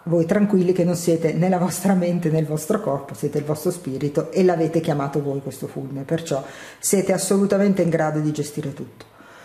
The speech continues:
Se non vi garba questa cosa, cosa potete fare per uscire da qua? Allora, questa carta, il sei di denari, parla di,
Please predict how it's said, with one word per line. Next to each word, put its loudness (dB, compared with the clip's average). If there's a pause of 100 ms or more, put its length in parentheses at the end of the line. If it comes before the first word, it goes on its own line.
(520)
Se 0
non 4
vi 2
garba 0
questa -4
cosa, -6
cosa 2
potete 0
fare -2
per -6
uscire -10
da -10
qua? -4 (1400)
Allora, -8 (640)
questa 0
carta, -2
il -4
sei -2
di 2
denari, 0 (140)
parla 0
di, 0